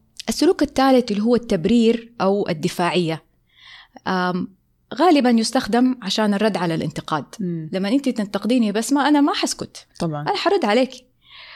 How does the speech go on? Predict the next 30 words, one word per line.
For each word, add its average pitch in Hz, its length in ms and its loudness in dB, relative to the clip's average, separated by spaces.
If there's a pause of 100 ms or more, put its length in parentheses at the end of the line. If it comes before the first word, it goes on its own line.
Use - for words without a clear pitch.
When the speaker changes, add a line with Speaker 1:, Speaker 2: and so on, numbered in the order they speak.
(120)
Speaker 1:
آه، 190 760 -4
وممكن 254 580 0
الرد 302 320 2
يكون، 302 420 0 (600)
آم، 202 220 -4
ب-، 190 440 -4
يعني 185 280 -2
من 180 360 -2
ناحية 233 400 2
الضعف 226 420 0
إنه 202 240 -2 (1080)
طب 208 140 -4 (240)
يعني 196 280 -4
ح-، - 140 -4
حلاقي 220 340 4
لي 349 100 6
شماعة 226 560 4
أعلق 180 400 2
عليها 180 520 0
ال-، - 120 -2
ال-، - 180 -6
السلوك 208 360 0
اللي 208 120 -2
سويته، 160 460 -4
ما 254 100 4
Speaker 2:
صح. 262 60 0
Speaker 1:
حتحمل 175 400 -2
مسؤوليته. 151 600 -4 (520)
آم، 165 520 -6 (400)
و-، 180 960 -2